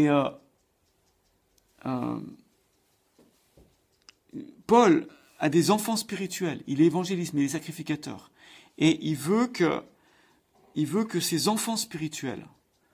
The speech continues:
comme il dit dans Galates, « Vous pour qui j'éprouve de nouveau les douleurs de l'enfantement », soient présentables pour Dieu, vous suivez ? Il va les élever, ces enfants.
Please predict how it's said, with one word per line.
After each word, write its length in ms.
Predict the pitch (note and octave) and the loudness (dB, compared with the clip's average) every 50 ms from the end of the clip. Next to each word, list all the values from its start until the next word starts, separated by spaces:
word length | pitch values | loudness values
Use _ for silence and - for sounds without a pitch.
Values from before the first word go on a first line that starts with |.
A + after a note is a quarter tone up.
| _ _ | _ _
comme 160 | - C#3 C#3 | -6 -4 -4
il 40 | C#3+ | -2
dit 80 | D3 E3+ | 0 2
dans 100 | E3+ D#3 | 2 2
Galates, « 580 | C#3 D3+ D3 D#3+ F3+ F3+ F3 - - - - _ _ _ _ _ _ _ _ | 2 2 2 0 0 -2 -4 -8 -10 -10 -12 _ _ _ _ _ _ _ _
Vous 240 | - C3+ A#2 E3+ F3+ | -14 -8 -6 -6 -6
pour 200 | F3 F#3 - - | -6 -6 -8 -8
qui 160 | - F3+ E3 | -6 -4 -2
j'éprouve 300 | C#3 D#3+ D#3+ - - D3+ | -2 -2 -2 -4 -6 -4
de 80 | D3 D#3+ | -2 -2
nouveau 160 | D#3 D3 E3 | 0 0 -2
les 60 | D#3 | -2
douleurs 180 | - D3 D3+ D3+ | 0 0 0 0
de 40 | D3 | 0
l'enfantement », 380 | C#3+ D3 D3 C#3 - B2 - | -4 -6 -10 -14 -12 -12 -10
soient 260 | - - - D3 C#3+ | -10 -8 -6 -8 -8
présentables 640 | D3 - - F#3 F3+ D#3 F3 E3 F3 - E3 D#3 C#3+ | -6 -6 -4 -4 -2 -2 -2 -4 -4 -4 -6 -6 -8
pour 180 | - - D3+ | -10 -10 -10
Dieu, 220 | C3+ C#3 E3+ F3+ E3 - - - | -8 -8 -8 -8 -8 -10 -14 -14
vous 100 | B2 B2 | -14 -12
suivez ? 340 | - - C#3+ C3 D#3 F3 F3 - - - - - _ - | -10 -10 -8 -6 -6 -6 -8 -12 -20 -20 -20 -20 _ -6
Il 100 | C3 C3+ | -4 -2
va 240 | C#3 D3 C#3 - - | 0 0 -2 -2 -4
les 300 | - C#3 D3 C3+ - D#3+ | -2 -2 0 0 2 4
élever, 300 | F#3 F#3 F#3+ F3 F#3+ G3+ | 4 4 2 0 -2 -4
ces 220 | F3+ - C#3+ A#2+ B2+ | -6 -6 -8 -10 -12
enfants. 300 | A#2+ - - - - | -12 -12 -12 -14 -14